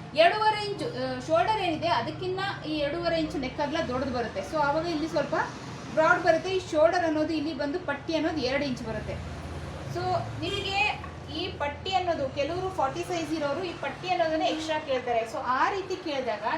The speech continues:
ನೀವು ಎರಡು ಇಂಚಿನ ನೆಕ್ ಅಗಲ ಹಾಕೊಂಡು ಇದೇನಿದೆ, so ಇಷ್ಟನ್ನು ನೀವು ಶೋಲ್ಡರ್‌ಗೆ ಹಾಕ್ಕೊಳ್ಬೇಕು. So ಶೋಲ್ಡರ್ ದೊಡ್ಡದು ಬರುತ್ತೆ. So ಏನ್ ಶೋಲ್ಡರ್ ಇಡ್ಬೇಕು, so ಅದ್ರಲ್ಲಿ ನೆಕ್ ಅಗಲ ಬ್ರಾಡ್ ಮಾಡ್ಕೊಳ್ತೀರಾ, ನೆಕ್ ಅಗಲ ಜಾಸ್ತಿ ಇಡಿ.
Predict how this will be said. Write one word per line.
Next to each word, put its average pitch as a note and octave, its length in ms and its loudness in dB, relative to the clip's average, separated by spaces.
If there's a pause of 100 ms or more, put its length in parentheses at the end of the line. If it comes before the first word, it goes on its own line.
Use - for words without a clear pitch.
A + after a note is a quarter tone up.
ನೀವು C4+ 180 -2
ಎರಡು C#4 320 2
ಇಂಚಿನ F4+ 320 -4
ನೆಕ್ D4 240 -2
ಅಗಲ C#4+ 180 -2
ಹಾಕೊಂಡು B3+ 460 -2 (440)
ಇದೇನಿದೆ, F4 420 2
so E4 300 -6
ಇಷ್ಟನ್ನು F#4 360 -6
ನೀವು D#4 260 -4 (560)
ಶೋಲ್ಡರ್‌ಗೆ E4+ 380 8
ಹಾಕ್ಕೊಳ್ಬೇಕು. B3 680 -2
So F#4 120 -2
ಶೋಲ್ಡರ್ F4+ 380 6
ದೊಡ್ಡದು A#3+ 260 2
ಬರುತ್ತೆ. G#3 240 0 (680)
So F4 160 4
ಏನ್ E4 340 6
ಶೋಲ್ಡರ್ F#4 340 8
ಇಡ್ಬೇಕು, D#4 400 2
so F#4 220 2
ಅದ್ರಲ್ಲಿ D#4+ 240 0
ನೆಕ್ C4+ 280 -4
ಅಗಲ D#4+ 220 0 (260)
ಬ್ರಾಡ್ C4+ 320 6
ಮಾಡ್ಕೊಳ್ತೀರಾ, D4 720 0 (320)
ನೆಕ್ C4+ 180 -4
ಅಗಲ D4 180 2 (100)
ಜಾಸ್ತಿ C4 420 0
ಇಡಿ. A3 240 -4